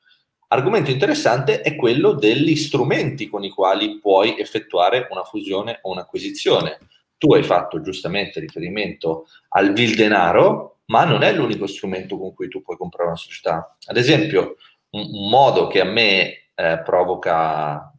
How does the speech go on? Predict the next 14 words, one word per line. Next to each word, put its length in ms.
lo 120
dico, 560
non 100
mi 100
nascondo, 560
eccitamento, 1120
ognuno 320
ha 20
le 80
sue 200
perversioni, 880
io 200
ho 40
questa. 500